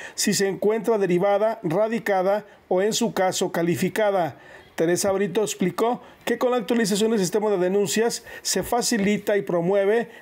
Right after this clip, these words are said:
la denuncia anónima, lo que le da más seguridad y confidencialidad al denunciante. Con ello se evita cualquier riesgo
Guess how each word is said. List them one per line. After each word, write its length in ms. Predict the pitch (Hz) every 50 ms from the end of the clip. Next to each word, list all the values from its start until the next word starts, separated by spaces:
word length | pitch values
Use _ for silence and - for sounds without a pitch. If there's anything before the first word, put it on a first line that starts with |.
| -
la 160 | - 196 214 220
denuncia 460 | 233 226 214 214 226 190 - 208 196
anónima, 560 | 196 220 220 220 208 196 180 170 170 151 - - - - -
lo 180 | 214 220 214 214
que 80 | 254
le 120 | 240 214 196
da 120 | 202 196
más 200 | 190 202 220 196
seguridad 500 | 214 233 208 214 202 190 185 196 196 196 -
y 100 | 185 143
confidencialidad 920 | - 208 220 - - 226 220 214 202 - 233 226 233 226 214 208 208 208 -
al 140 | - 175 175
denunciante. 840 | 170 160 156 160 151 - - 208 208 196 156 - 185 165 143 - - - - - -
Con 200 | - - 156 160
ello 180 | 170 185 208 208
se 120 | 214 226
evita 360 | 220 220 220 - - 240 220 208
cualquier 420 | - 180 160 127 - 196 202 202
riesgo 500 | 202 220 214 202 180 190 208 220 233 226